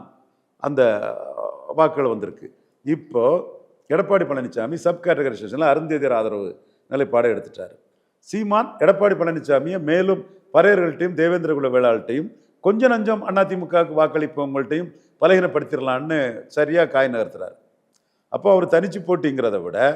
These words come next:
எடப்பாடி பழனிசாமியை, ஆ, பல சமூகங்கள் மத்தியில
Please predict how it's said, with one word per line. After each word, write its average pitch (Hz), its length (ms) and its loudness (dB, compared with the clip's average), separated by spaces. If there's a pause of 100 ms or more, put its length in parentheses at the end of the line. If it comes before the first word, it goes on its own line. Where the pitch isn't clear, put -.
(540)
எடப்பாடி 170 340 6
பழனிசாமியை, 120 800 0 (640)
ஆ, 127 80 4 (1300)
பல 190 240 4
சமூகங்கள் 185 500 2
மத்தியில 139 320 -4